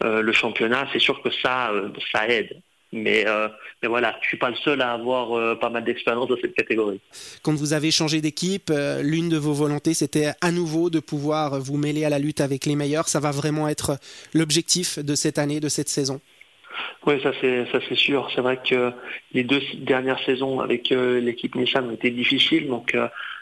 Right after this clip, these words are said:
Speaker 1: euh, même si, voilà, je dirais que je m'en suis bien sorti par rapport à mon coéquipier l'année passée, c'est sûr que, voilà, on n'était pas habitué à ça, donc c'était, ça a été relativement compliqué à même accepter. Maintenant, euh, voilà, ça fait partie, euh,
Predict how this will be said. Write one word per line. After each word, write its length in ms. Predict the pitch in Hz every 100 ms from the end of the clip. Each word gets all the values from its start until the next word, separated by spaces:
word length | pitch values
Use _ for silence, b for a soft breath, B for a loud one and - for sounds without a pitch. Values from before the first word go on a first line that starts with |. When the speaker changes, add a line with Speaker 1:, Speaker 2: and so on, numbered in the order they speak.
| -
Speaker 1:
euh, 80 | 117
même 220 | 123 123
si, 300 | 127 - 139
voilà, 300 | 127 120 127
je 40 | 117
dirais 200 | 117 117
que 80 | 120
je 60 |
m'en 80 | 113
suis 140 | -
bien 180 | 120 123
sorti 460 | - - - 135 135
par 160 | 135
rapport 220 | 120 127 120
à 40 |
mon 140 | 117
coéquipier 440 | 113 117 127 123 123
l'année 200 | 117 117
passée, 360 | 127 - 147 -
c'est 80 | 117
sûr 220 | 127 -
que, 220 | 123 113 B B B _
voilà, 180 | 123 123
on 80 | 120
n'était 200 | 110 117
pas 200 | 127 120
habitué 420 | 120 120 - 127
à 100 | 120 -
ça, 120 | 175
donc 140 | 156 -
c'était, 340 | 117 - 110 104
ça 60 | 113
a 40 |
été 140 | 107
relativement 560 | 113 117 120 - 120 117
compliqué 540 | 127 - 131 - 139
à 380 | 110 107 - - 113
même 140 | 117
accepter. 500 | 107 - 139 - 220 B B B -
Maintenant, 460 | 120 147 156 143
euh, 60 | 110
voilà, 280 | 113 135 143
ça 80 | 123
fait 120 | 120
partie, 440 | - 120 - 127 123
euh, 280 | 113 117